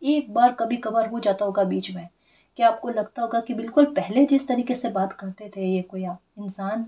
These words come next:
आपके family member है या आपके मित्रगण हैं कोई भी, कि पहले जैसे बात करते थे ना, कभी कभार, कभी कभार कह सकते हैं guys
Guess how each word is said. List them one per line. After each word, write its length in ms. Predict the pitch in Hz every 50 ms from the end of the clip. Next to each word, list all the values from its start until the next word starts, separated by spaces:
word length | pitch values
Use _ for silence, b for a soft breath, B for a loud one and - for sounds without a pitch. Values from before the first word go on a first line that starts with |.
| -
आपके 380 | 208 196 190 190 - - 233 247 247 b b b b b _ _ -
family 280 | 220 240 269 285 294
member 440 | 277 247 226 226 220 220 226 233 226
है 200 | 208 214 220 220 226
या 140 | 220 190
आपके 180 | 185 185 - 208
मित्रगण 560 | 190 185 196 190 - - 240 247 - 208 190 185
हैं 160 | 226 254 254
कोई 220 | - 202 214 226 220
भी, 280 | 196 202 226 254 247 - _ _ _ _ _ _ _ _ _ _ _ _ _ -
कि 80 | 294 294 -
पहले 340 | - 240 226 226 262 294 285
जैसे 280 | 294 277 269 - 277
बात 200 | 233 226 226 226
करते 240 | - - 208 - 254
थे 100 | - 262
ना, 80 | 269 285
कभी 440 | 277 - 302 269 247 254 277 302 302 311 -
कभार, 400 | - - 202 233 247 220 180 - - _ _ _ _ _ _ _ _ _ _ _ _ _ _ _ _ -
कभी 220 | - 269 247 285 277 277 -
कभार 360 | - - - - 226 226 214 190
कह 160 | 190 196 196
सकते 300 | 190 - 196 190 _ -
हैं 100 | 190 185 180
guys 180 | 175 175 180